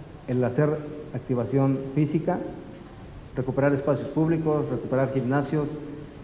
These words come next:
Tenemos como futbolistas tan muchas también, eh,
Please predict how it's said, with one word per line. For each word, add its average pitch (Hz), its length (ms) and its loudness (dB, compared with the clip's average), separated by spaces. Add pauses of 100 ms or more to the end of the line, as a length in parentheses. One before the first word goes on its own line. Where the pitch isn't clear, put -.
(500)
Tenemos 151 420 8 (300)
como 131 180 2
futbolistas 135 680 2
tan 131 120 2
muchas 143 320 0
también, 135 540 0 (140)
eh, 117 500 -4